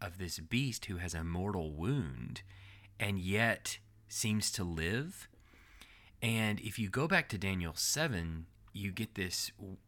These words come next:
s-, very, it seems kind of a strange picture until you get to Jesus, but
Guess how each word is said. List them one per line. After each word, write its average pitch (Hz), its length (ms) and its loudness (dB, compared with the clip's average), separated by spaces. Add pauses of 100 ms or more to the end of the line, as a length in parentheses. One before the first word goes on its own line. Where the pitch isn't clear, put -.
s-, - 200 0
very, 107 540 2
it 98 160 -4
seems 110 320 2
kind 98 180 -2
of 82 60 -2
a 85 40 0
strange 98 440 2
picture 80 380 0
until 82 220 -2
you 78 140 -2
get 76 140 -6
to 87 80 -6
Jesus, 95 420 -2
but - 180 -6